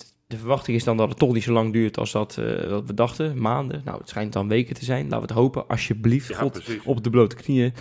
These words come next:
Speaker 1: Laten we het hopen. Maar, ja, wie gaat daar staan? Want, eh, we hebben het nog niet, eh, benoemd, maar, eh, Wouter Burger is natuurlijk in het, eh, veld gekomen al na vier minuten voor
Speaker 2: Ja.
Speaker 1: Senesi. Eh,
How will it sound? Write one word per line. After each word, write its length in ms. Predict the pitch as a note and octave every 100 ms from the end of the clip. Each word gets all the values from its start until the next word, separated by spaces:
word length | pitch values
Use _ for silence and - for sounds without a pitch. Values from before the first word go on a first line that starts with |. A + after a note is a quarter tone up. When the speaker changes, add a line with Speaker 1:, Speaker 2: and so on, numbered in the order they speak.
| -
Speaker 1:
Laten 100 | -
we 60 | A#2+
het 100 | A2
hopen. 380 | A2+ A2+ B2 D3 - - - - - _ _
Maar, 340 | B2+ C3+ D#3+ - _ _ _ _ _ _ _ _ _ _ _ _ _
ja, 200 | - A2
wie 120 | C#3
gaat 180 | D3+ C3+
daar 140 | A2 -
staan? 360 | G3+ F#3 G#2
Want, 240 | B2 A#2+ A#2+
eh, 60 |
we 600 | A2+ A#2+ A2 G#2 F#2 G#1+ - - -
hebben 240 | - B2 A2+
het 80 | A2+
nog 80 | A#2+
niet, 200 | A2+ A2+
eh, 200 | G#2 A2
benoemd, 400 | C3 D3 C#3+ -
maar, 260 | A2 G#2 - - -
eh, 100 | - -
Wouter 300 | A2+ A2+ G2
Burger 300 | C3 D#3 C#3
is 120 | B2
natuurlijk 420 | B2 B2+ A#2 - - - _ _ -
in 140 | A#2+
het, 200 | G#2+ -
eh, 140 | A2
veld 260 | G#2 C3 A#2+
gekomen 400 | - B2+ A#2 G#2+
al 120 | A2
na 140 | A2 A2
vier 260 | - D#3
minuten 420 | A#2+ A#2 - G#2+
voor 360 | - A2+ G#2+ G#2 - - _
Speaker 2:
Ja. 160 | A#2+ B2+ -
Speaker 1:
Senesi. 600 | - A2+ G#2 A#2+ F3+ F#3+
Eh, 120 | -